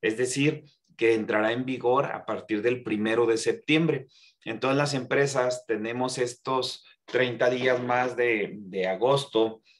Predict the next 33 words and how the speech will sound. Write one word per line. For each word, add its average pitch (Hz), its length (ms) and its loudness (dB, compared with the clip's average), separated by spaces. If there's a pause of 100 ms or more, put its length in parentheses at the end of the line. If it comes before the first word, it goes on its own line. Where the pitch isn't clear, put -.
(140)
eh, 104 340 -2
este 101 240 -6
mes 123 220 0
de 127 100 2
agosto, 120 680 0 (280)
para, 110 420 0
para 107 220 0
inscribirnos 117 840 -2
en 104 100 -6
este 104 220 -6
registro 120 720 0
de 120 100 2
empresas 113 500 -2
especializadas. 117 1080 0 (360)
Para 113 260 2
quienes 113 260 -2
no 127 140 0
nos 160 180 2
escucharon 139 560 -2
la, 120 220 -4
la 95 120 -4
semana 110 400 -4
pasada, 113 580 2 (300)
y 104 160 -4
bueno, 104 280 -2
lo 107 60 0
hemos 120 240 -2
tra-, 104 260 -2
tratado 101 460 2
ya 110 120 0
en 107 100 -2
varios 110 260 0
programas, 107 640 0